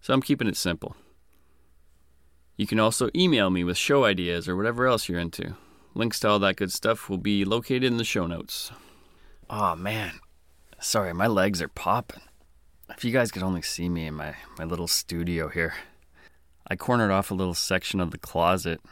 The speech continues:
and I have blankets and sheets surrounding me. I'm crouched down on the floor here.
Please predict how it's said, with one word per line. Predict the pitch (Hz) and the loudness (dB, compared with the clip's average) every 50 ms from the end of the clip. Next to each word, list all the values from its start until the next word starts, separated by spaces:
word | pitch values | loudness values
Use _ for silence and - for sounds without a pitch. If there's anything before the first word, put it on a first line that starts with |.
| - 85 | -16 -12
and | 82 80 80 | -8 -4 -2
I | 82 | -2
have | 82 80 - | -2 -2 -2
blankets | - 82 82 80 82 85 - 90 85 - - | -4 -4 -2 -2 -2 -2 -2 -4 -4 -4 -6
and | 78 80 | -6 -6
sheets | - - - 82 82 - - - | -8 -6 -6 -6 -6 -6 -6 -8
surrounding | - - - 82 82 82 85 82 85 85 85 | -8 -6 -4 -2 0 0 0 0 0 0 0
me. | 85 82 82 80 - - _ _ - - - - - - - - - - - - _ - | 0 -2 -2 -4 -8 -16 _ _ -20 -20 -20 -20 -20 -20 -20 -20 -20 -20 -20 -20 _ -10
I'm | 80 82 | -10 -10
crouched | - - - 90 87 82 - - | -4 -2 0 0 0 0 -2 -4
down | - 85 85 87 87 | -2 0 2 2 2
on | 85 85 | 2 0
the | 82 | -2
floor | - - - 87 85 85 85 82 | -4 -6 -4 -2 0 0 0 0
here. | 87 87 85 85 82 | 2 2 2 2 2